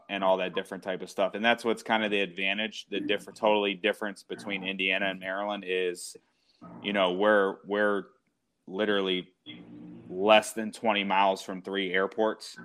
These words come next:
almost. Um, so we can, we have a lot of exposure,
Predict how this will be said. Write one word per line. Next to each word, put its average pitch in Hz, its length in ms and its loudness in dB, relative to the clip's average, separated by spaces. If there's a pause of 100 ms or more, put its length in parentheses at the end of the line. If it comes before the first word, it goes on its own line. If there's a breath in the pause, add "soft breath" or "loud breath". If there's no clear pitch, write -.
(180)
almost. 104 560 0 (480)
Um, 92 520 0
so 98 360 2
we 92 280 -2
can, 98 380 -8 (160)
we 104 140 -4
have 98 160 4
a 92 40 2
lot 98 280 10
of 92 80 -8
exposure, 95 800 -6